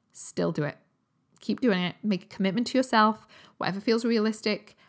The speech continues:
ideally every day, but three times a week would also be great. Anything is better than nothing.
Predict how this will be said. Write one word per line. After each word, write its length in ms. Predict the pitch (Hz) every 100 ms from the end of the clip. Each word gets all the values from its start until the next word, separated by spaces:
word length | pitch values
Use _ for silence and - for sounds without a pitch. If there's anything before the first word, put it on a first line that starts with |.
| _
ideally 360 | 180 175 202 220
every 180 | 226 226
day, 380 | 220 214 208 208 _
but 280 | - 135 - _ _ _ _ - - -
three 160 | 226
times 280 | 233 226 220
a 60 | 214
week 400 | 226 226 - - _ _ _ _ -
would 120 | 185
also 260 | 196 -
be 80 | 220
great. 400 | 214 202 196 190 -
Anything 380 | 180 202 220 214
is 100 | 214
better 180 | 208
than 140 | 214 214
nothing. 460 | 185 180 175 185